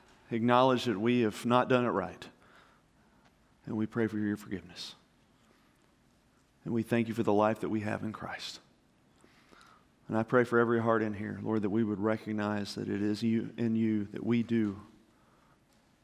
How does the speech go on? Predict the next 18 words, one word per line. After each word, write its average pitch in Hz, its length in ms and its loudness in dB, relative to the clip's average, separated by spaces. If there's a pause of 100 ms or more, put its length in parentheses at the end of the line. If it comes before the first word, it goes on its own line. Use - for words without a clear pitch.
(160)
move 110 460 -2 (340)
and 107 160 -2
live. 92 340 -10 (1800)
And 131 140 -10
Father, 117 240 0
I - 20 -2
pray 117 240 2
for, 110 480 -4
uh, - 80 -14
any 120 160 2
hearts 117 320 0
in 117 80 -2
here 113 140 0
that 98 160 -4
do 117 120 2
not 110 240 -2
know 101 160 -6
you, 92 200 -12